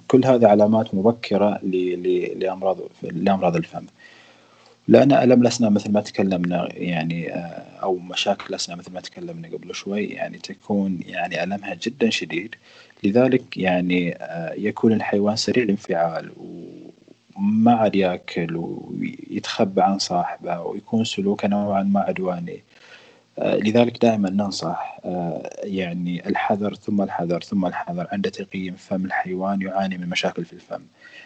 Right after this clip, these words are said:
لأن الحيوان الأليف متألم ممكن يتحول إلى أسد أفريقي مفترس. وكذلك من ضمن، آه، مشاكل، آه، الفم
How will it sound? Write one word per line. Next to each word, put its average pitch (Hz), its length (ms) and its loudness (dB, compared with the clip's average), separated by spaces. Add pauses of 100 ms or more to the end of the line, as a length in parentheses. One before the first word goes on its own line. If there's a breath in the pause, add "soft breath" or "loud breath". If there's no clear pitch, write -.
(160 loud breath)
لأن 101 160 4
الحيوان 113 440 2
الأليف 104 300 0
متألم 104 500 0
ممكن 101 260 -6
يتحول 95 460 -2
إلى 90 220 -2
أسد - 240 -4
أفريقي - 400 -10
مفترس. - 600 -16 (760)
وكذلك 123 600 2
من 120 160 4
ضمن، 117 360 6 (260)
آه، 101 340 2
مشاكل، 98 960 -2
آه، - 640 -4
الفم 113 560 0